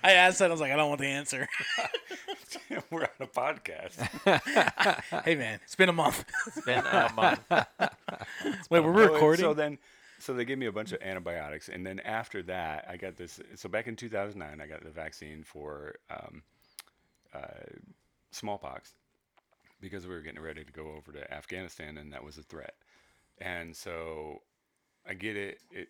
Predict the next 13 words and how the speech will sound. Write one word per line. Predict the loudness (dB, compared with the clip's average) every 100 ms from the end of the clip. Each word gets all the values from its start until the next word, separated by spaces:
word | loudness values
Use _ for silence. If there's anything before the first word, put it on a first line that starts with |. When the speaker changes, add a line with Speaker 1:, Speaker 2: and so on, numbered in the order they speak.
| _
Speaker 2:
turns | -14 -14 -12
my | -12
shoulder | -10 -10 -10 -10
red, | -10 -12 -12 -16 -20 _ _ _ _ -12
runs | -10 -8
down. | -8 -8 -8 -12 -14
It's | -8
got, | -8
like, | -6 -12
this | -14 -16
perfect | -16 -12 -14 -14 _ -16
two-inch | -12 -12 -12 -14
path | -14 -14